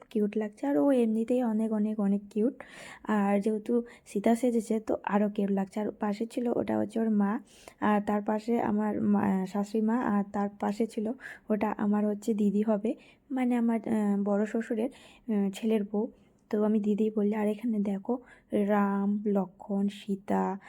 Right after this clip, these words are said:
হনুমান সবাই কিন্তু কত সুন্দর সেজেছে, দেখো সবাইকে দেখতে খুবই সুন্দর লাগছে। আর বাচ্চারা যেহেতু সেজেছে,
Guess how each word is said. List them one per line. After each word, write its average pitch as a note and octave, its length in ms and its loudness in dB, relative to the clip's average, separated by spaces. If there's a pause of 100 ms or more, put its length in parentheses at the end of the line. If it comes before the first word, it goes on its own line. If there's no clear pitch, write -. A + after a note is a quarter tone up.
(180)
হনুমান G3 600 4 (220)
সবাই A3+ 460 0
কিন্তু B3+ 420 -2
কত G#3 220 -2
সুন্দর G3+ 540 2
সেজেছে, G3 460 -2
দেখো F#3+ 280 -4 (260)
সবাইকে G#3 600 -2
দেখতে A3 240 -2
খুবই A3 320 -2
সুন্দর G3+ 320 -2
লাগছে। - 340 -8
আর - 140 -8
বাচ্চারা A3 460 -2
যেহেতু C#4 220 0
সেজেছে, C#4+ 420 -2